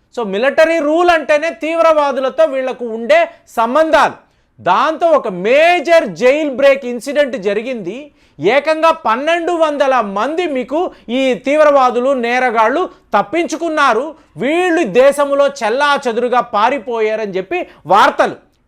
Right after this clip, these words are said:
మరి ఇది ఇంత డేంజరా అంటే మీకు బార్డర్ సెక్యూరిటీ ఫోర్సెస్ వాళ్ళు చెప్తున్నారండి,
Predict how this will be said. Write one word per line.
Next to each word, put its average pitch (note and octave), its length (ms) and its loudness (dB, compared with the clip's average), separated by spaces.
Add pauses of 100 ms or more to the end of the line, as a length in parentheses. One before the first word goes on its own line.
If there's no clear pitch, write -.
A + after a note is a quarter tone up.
(140)
మరి C4 140 -2
ఇది B3 120 -2
ఇంత A#3 200 0
డేంజరా C4+ 480 2
అంటే A#3 360 -2
మీకు B3 220 -4
బార్డర్ B3 600 2
సెక్యూరిటీ C4+ 640 -4
ఫోర్సెస్ B3 480 -4
వాళ్ళు A#3+ 280 0
చెప్తున్నారండి, C#4 880 -2